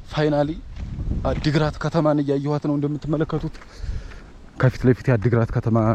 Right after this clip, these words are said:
ትታየኛለች ከርቀት። እንግዲህ መልካም ነው፣ መልካም ነው። አሁን እንግዲህ ሰባት ሰዓት ተኩል ምናምን አካባቢ ነው እና ያው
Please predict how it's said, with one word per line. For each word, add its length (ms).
ትታየኛለች 680
ከርቀት። 380
እንግዲህ 260
መልካም 420
ነው፣ 120
መልካም 420
ነው። 120
አሁን 220
እንግዲህ 280
ሰባት 320
ሰዓት 220
ተኩል 320
ምናምን 320
አካባቢ 460
ነው 100
እና 180
ያው 160